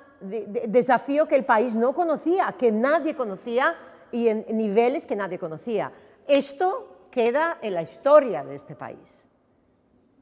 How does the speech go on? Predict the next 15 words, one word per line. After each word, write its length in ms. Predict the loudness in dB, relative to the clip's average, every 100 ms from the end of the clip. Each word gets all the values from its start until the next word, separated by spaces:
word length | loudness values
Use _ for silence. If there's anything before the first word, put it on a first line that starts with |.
| -18
Esto 480 | -18 -14 -12 -12 -6
queda 380 | -6 -4 -6 -6
en 120 | -8
la 80 | -8
historia. 480 | -8 -8 -6 -8 -10 _ _
Frena 420 | -4 -2 0 0
la 120 | -2
Curva 440 | -4 -4 -4 -6 -8 -14 -20 _ _ _ -4
queda 300 | 0 0 0
en 80 |
la 80 | -4
historia, 480 | -8 -10 -12 -12 -18 -20 _ _ _ _ -20 _
porque 480 | -2 -2 0 -2 -2
certifica 880 | -2 -2 -2 -4 -10 -8 -10 -10 -12 -14 -20 _ _ _ -14
y, 520 | -10 -8 -8 -8 -12